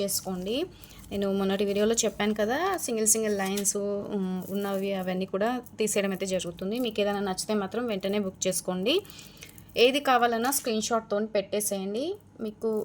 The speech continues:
WhatsApp నెంబర్ వచ్చేసి డిస్క్రిప్షన్లో ఉంటుంది. WhatsApp through ద్వారా ఆర్డర్స్ అయితే ప్లేస్ చేసుకోండి. మినిమం ఫైవ్ హండ్రెడ్ రూపీస్ బిల్ చేయాలి.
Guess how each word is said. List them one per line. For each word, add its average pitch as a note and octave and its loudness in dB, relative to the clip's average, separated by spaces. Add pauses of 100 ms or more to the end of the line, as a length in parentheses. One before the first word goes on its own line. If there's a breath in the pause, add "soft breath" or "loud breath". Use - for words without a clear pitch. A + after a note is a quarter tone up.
(140)
WhatsApp G3 0
నెంబర్ G#3+ 2
వచ్చేసి G3 0
డిస్క్రిప్షన్లో G#3+ 0
ఉంటుంది. F#3 -2 (100)
WhatsApp G#3+ 0
through G#3+ 0
ద్వారా F#3 0
ఆర్డర్స్ F#3 0
అయితే F#3+ -2
ప్లేస్ G3+ -2
చేసుకోండి. G3+ -2 (100)
మినిమం A3+ 2
ఫైవ్ A3 2
హండ్రెడ్ G3 -2
రూపీస్ G#3+ 0
బిల్ F#3 0
చేయాలి. F#3 0